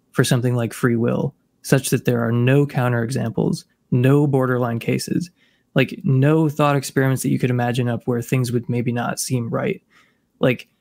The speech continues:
and he was like, "We should instead adopt, you know, population thinking and sort of acknowledge that the world is very messy and that there are no bright lines anywhere other than geometry." And that, like, you know, conceptual analysis, by the way, that whole project I just named of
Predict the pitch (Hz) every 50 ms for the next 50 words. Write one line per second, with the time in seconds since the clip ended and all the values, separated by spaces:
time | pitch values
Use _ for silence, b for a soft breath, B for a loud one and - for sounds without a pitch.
0 | _ _ _ _ - 139 135 165 185 190 185 160 165 151 147 143 - - - -
1 | _ 151 165 170 202 180 175 151 143 - - 190 196 185 151 123 135 131 135 -
2 | - - - 262 214 151 131 120 - - - 135 131 - 147 151 170 180 - 156
3 | 123 110 - 185 175 - - - - - - - 131 123 123 123 120 127 - -
4 | - 135 127 131 123 120 - - _ _ _ _ _ _ - - 127 127 120 120
5 | 143 160 151 127 117 - 123 - 127 117 113 117 131 139 139 131 123 117 117 135
6 | 135 117 123 127 131 131 123 117 117 120 123 - - 131 127 127 127 123 - 123
7 | 120 123 139 156 143 123 110 - 127 120 120 - - 123 120 117 120 120 123 123
8 | 127 127 127 123 123 127 127 127 123 127 123 120 120 117 117 135 139 131 - -
9 | - 135 147 143 - _ _ _ _ _ _ _ _ - - 139 139 135 135 135
10 | - - 135 127 - - - - _ _ _ _ - 160 147 135 131 - - 160
11 | 147 - 196 202 - - 190 156 139 131 135 139 143 135 - 131 - - 120 117
12 | 117 113 113 113 110 120 127 131 135 120 - - 127 123 113 120 110 107 - 117
13 | 117 117 110 - 123 117 117 120 - - - -